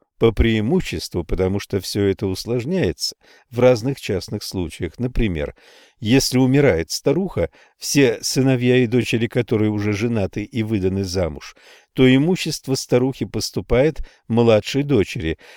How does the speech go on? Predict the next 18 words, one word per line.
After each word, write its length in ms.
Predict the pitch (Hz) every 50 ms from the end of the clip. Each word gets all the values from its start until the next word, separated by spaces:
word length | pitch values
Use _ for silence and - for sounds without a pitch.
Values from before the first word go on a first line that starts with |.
| _ _ -
Если, 500 | 110 110 135 139 131 - - 131 - -
умирая, 580 | - 131 135 135 139 143 135 104 82 80 80 76
баба 360 | 78 90 101 92 82 87 87
оставляет 600 | 87 - - - 107 95 92 95 95 92 98 -
сына 440 | - - - 120 104 90 87 90 92
и 60 | 95
дочь 320 | 92 98 113 117 - - - - _ _ _ -
несовершеннолетних, 1400 | 113 113 120 113 104 - - 117 120 135 127 - - 147 143 139 143 151 151 156 156 151 - - 156 - - _ _ _ _ _ _ _
то 160 | - 254 240
наряды, 540 | 208 127 95 80 78 87 110 135 139 135 135
полотна 600 | - - 85 82 78 85 120 151 - - 139 143 143
и 40 |
прочее 480 | - - 147 151 156 151 - 151 139 131
поступают 760 | - 113 98 - - - 95 - - 127 135 131 117 104 101
дочери, 520 | 98 165 175 - - - 80 69 71 - - _ _ _ _ _ _ _
а 180 | - 120 117 117
деньги – 440 | 110 175 226 226 190 117 85 85 80
сыну, 640 | - - - - 127 113 107 107 113 120 117 113